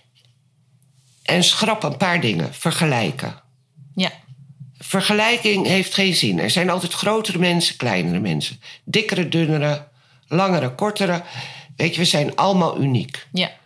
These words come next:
Speaker 1: Dus leef jouw unieke zelf.
Speaker 2: Ja.
Speaker 1: En vertrouw op je intuïtie. En zet al je nuchter verstand ook in.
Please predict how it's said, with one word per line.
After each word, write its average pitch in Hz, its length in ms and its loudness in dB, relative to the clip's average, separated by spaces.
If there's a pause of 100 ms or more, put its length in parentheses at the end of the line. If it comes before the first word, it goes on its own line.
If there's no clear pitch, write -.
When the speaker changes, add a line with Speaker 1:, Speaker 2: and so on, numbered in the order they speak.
(500)
Speaker 1:
Dus 156 200 2
leef 208 400 2
jouw 180 400 2
unieke 160 480 2
zelf. - 760 -4
Speaker 2:
Ja. 196 360 -2 (640)
Speaker 1:
En 175 200 2
vertrouw 190 640 0
op 127 220 -2
je 76 120 -6
intuïtie. 120 880 -6 (640)
En 151 160 2
zet 190 340 0
al 202 180 2
je 190 160 2
nuchter 165 380 0
verstand 151 600 -2
ook 151 260 0
in. - 300 -14